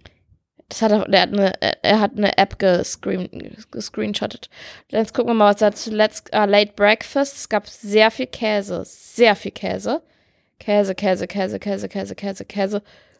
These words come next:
Buco, der Sahnige, Geramont,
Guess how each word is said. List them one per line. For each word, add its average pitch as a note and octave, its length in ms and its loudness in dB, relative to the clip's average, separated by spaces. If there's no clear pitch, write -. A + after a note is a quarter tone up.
Buco, C4 480 2
der A3 180 6
Sahnige, A#3 640 -2
Geramont, A3+ 1040 2